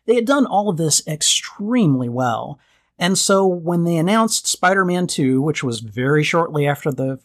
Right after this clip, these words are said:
first film made it clear that it was going to make a, a big haul at the box office, expectations were extraordinarily high. They were high enough, I remember thinking, "I, I mean, this, this is a lot to live up to. I, I don't know if it's gonna, I don't know if it's gonna do it."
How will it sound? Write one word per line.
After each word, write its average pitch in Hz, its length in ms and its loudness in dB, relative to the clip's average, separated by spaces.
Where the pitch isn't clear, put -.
first 143 280 -2
film 131 380 -2
made 139 300 0
it - 100 -12
clear 143 340 0
that 120 140 -6
it 131 100 -8
was 127 140 -8
going 123 280 -4
to 127 140 -4
make 120 300 -4
a, 117 240 -10
a 127 120 -6
big 135 280 0
haul 120 480 -2
at 123 100 -14
the 123 80 -8
box 123 340 -2
office, 113 400 -6
expectations 190 760 2
were 151 240 0
extraordinarily 185 1300 0
high. - 460 -8
They 175 200 2
were 233 260 2
high 190 220 2
enough, 156 280 0
I 160 40 -10
remember 147 360 2
thinking, 131 380 0
"I, 147 320 -6
I 143 260 -4
mean, 147 200 4
this, 156 160 0
this 170 220 -2
is 202 120 0
a 220 60 4
lot 208 240 2
to 220 80 0
live 190 180 0
up 196 180 0
to. 123 260 0
I, 123 200 -2
I - 20 -2
don't 147 140 0
know 160 100 0
if - 80 -6
it's 156 140 -6
gonna, 156 400 2
I - 20 -6
don't 151 120 0
know 160 60 0
if 156 60 -2
it's - 120 -8
gonna 165 180 0
do 135 220 0
it." 131 200 -4